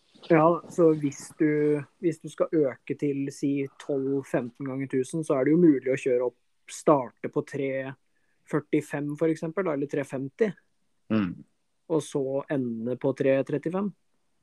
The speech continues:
Speaker 2: Mm.
Speaker 1: At man tar det heller den veien enn å kjøre på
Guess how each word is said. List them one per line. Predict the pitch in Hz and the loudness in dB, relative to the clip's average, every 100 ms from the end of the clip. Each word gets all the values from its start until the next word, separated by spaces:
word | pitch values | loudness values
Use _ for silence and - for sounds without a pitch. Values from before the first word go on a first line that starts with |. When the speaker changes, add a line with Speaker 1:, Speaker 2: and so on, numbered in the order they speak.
| - | -2
Speaker 2:
Mm. | 113 - - _ _ 156 | 0 0 -6 _ _ -6
Speaker 1:
At | 143 | -2
man | 151 139 | -2 -2
tar | 143 | 0
det | 143 | 0
heller | 135 139 | 0 0
den | 131 127 | -2 -4
veien | 151 160 | -6 -4
enn | 147 | -4
å | 147 147 131 _ _ _ _ _ - | -4 -4 -8 _ _ _ _ _ -16
kjøre | - 160 139 123 | 2 2 2 -4
på | - | -4